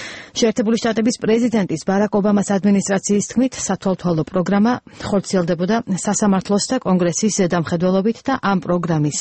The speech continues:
შემწეობით ორმოცდაათამდე ტერორისტული გეგმის ჩაშლა მოხერხდა. ამ გეგმების ნაწილი, როგორც იუწყებიან, შეერთებულ შტატებში მოიაზრებდა სამიზნეებს. გასულ კვირაში შეერთებული შტატების მთავრობამ სნოუდენს ბრალი წაუყენა მთავრობის საკუთრების მოპარვაში, თავდაცვის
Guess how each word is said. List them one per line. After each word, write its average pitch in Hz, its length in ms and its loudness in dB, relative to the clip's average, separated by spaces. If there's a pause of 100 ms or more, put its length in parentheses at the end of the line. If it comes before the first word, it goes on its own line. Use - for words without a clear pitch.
შემწეობით 196 640 0
ორმოცდაათამდე 185 840 2
ტერორისტული 170 600 0
გეგმის 160 400 0 (100)
ჩაშლა 165 420 -2
მოხერხდა. 151 500 -2 (120)
ამ 170 180 0
გეგმების 151 540 0
ნაწილი, 180 340 0
როგორც 147 340 -2
იუწყებიან, 180 580 2
შეერთებულ 202 580 0
შტატებში 160 480 -2
მოიაზრებდა 151 720 0
სამიზნეებს. 156 760 0 (200)
გასულ 165 340 0
კვირაში 170 400 0
შეერთებული 170 420 0
შტატების 160 420 -2
მთავრობამ 170 440 2
სნოუდენს 170 540 0
ბრალი 165 260 0
წაუყენა 165 460 2
მთავრობის 170 520 0
საკუთრების 180 600 -2
მოპარვაში, 170 640 0 (260)
თავდაცვის 180 540 0